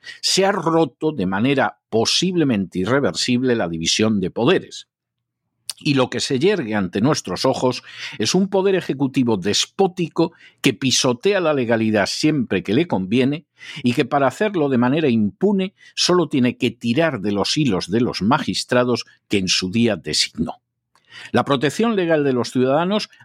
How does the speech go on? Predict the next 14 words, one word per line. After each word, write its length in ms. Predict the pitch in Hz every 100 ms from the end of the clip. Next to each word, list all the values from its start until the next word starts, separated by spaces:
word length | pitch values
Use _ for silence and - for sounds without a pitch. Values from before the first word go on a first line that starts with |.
| -
ha 100 | 135
recibido 560 | 156 147 147 175 175
un 260 | 170 156 151
nuevo 360 | 160 190 175 151
y 20 |
severo 440 | - 104 151 151
golpe 560 | 104 113 110 110 175 - _ _
que 120 | 127
pulveriza 920 | 113 - 143 147 127 135 170 208 - 185
las 180 | 127 -
defensas 640 | 104 131 139 - 147 -
de 100 | 92
la 120 | 80
Constitución, 840 | - - - 92 90 - 170 208